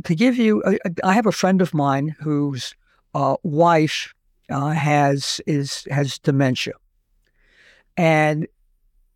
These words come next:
one of the things that changes is the greeting ritual that she has. I mean, she knows that, uh, when you walk up to someone, which she knew in the past,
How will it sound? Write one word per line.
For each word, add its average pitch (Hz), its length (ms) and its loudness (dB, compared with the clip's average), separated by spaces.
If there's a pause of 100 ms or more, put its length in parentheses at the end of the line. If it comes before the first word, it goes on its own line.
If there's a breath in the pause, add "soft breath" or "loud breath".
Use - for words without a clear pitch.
(180)
one 196 300 4
of 277 80 0
the 254 100 2
things 208 320 2
that 165 140 2
changes 190 1040 0 (300)
is 156 260 -2
the 165 100 2
greeting 165 560 4
ritual 127 520 -2
that 131 160 -4
she 131 200 -6
has. 120 600 -8 (600 soft breath)
I 185 80 2
mean, 208 240 4 (160)
she 262 720 0
knows 170 840 2
that, 147 460 2 (480)
uh, 139 360 0
when 156 280 2
you 147 480 0
walk 156 400 0
up 170 220 2
to 151 100 -8
someone, 117 560 -2
which 156 200 0
she 147 120 -2
knew 143 180 2
in 139 80 -2
the 127 60 -4
past, 131 480 -4